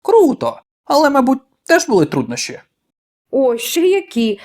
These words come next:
Speaker 2: Спочатку я думала, що це просто записати аудіо і все. Але потім виявилося, що треба редагувати звук, придумувати цікаві теми, знаходити гостей.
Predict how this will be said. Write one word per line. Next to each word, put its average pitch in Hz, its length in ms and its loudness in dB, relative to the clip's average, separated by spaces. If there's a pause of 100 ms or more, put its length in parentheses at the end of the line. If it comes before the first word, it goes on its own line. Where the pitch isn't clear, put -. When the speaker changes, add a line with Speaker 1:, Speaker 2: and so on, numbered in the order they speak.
(120)
Speaker 2:
Спочатку 392 500 -4
я 269 120 0
думала, 339 340 -2
що 262 160 -4
це 254 140 -4
просто 403 360 -2
записати 247 520 -4
аудіо 233 460 -2
і 269 100 -2
все. - 400 -6 (220)
Але 233 220 -4
потім 269 480 -4
виявилося, 165 580 -2
що 214 160 -8
треба - 260 -4
редагувати 226 560 -4
звук, 311 460 0
придумувати 214 540 -2
цікаві 202 400 -6
теми, 285 540 -2
знаходити 190 540 -4
гостей. 277 840 -4